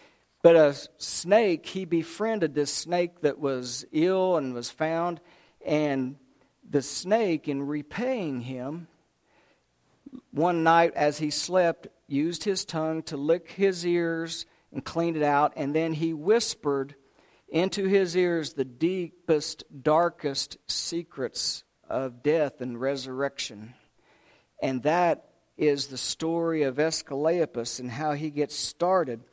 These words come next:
But what really frustrates me and what is really bothersome to me is this next slide, because the American Medical Association, even today in America, uses what as their symbols?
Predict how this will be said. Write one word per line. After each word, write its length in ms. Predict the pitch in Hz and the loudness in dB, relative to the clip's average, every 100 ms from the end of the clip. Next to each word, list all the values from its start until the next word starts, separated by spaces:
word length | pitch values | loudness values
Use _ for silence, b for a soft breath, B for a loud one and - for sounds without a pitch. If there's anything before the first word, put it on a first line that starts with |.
| b b b - | b b b 2
But 120 | 156 | 4
what 400 | 156 208 202 - | 10 10 10 2
really 440 | 156 220 220 196 | 6 8 8 6
frustrates 840 | - - 208 190 - 190 185 170 175 | 2 4 4 4 0 0 0 -2 -4
me 280 | 196 196 | -2 0
and 100 | 165 | 2
what 180 | 160 180 | 4 4
is 160 | 156 135 | 2 -2
really 300 | 220 202 147 - _ | -2 0 -4 -8 _
bothersome 760 | 131 151 170 208 175 - 143 127 | 2 4 6 4 0 -4 -6 -8
to 140 | - 123 | -8 -8
me 400 | 123 127 139 - b b b - | -4 -4 -6 -8 b b b -2
is 160 | 156 | 0
this 240 | 156 156 170 | 0 -2 2
next 300 | 170 175 - | 2 2 0
slide, 580 | - 180 180 156 135 131 | -2 6 8 8 4 0
because 560 | 135 160 151 139 139 b b b b b | -2 4 4 4 -2 b b b b b
the 260 | 143 165 175 | -2 4 4
American 580 | 156 202 220 - 170 170 | 6 6 6 2 2 4
Medical 420 | 202 196 175 156 | 4 2 0 0
Association, 880 | - 180 170 - 170 175 160 165 156 | 0 -2 -2 -2 -2 -2 -2 -2 -2
even 240 | 175 170 | -2 -2
today 540 | 165 143 160 165 160 | -4 2 4 4 4
in 260 | 156 160 160 | 0 -2 -2
America, 580 | 151 165 180 160 - 135 | -2 2 4 4 2 -2
uses 480 | 151 170 143 131 123 | 0 -2 -4 -10 -4
what 440 | 151 170 156 135 | 2 6 4 2
as 240 | 143 131 | -2 -4
their 160 | 151 139 | -6 -6
symbols? 640 | - 160 147 117 117 - | -4 -4 -4 -6 -8 -12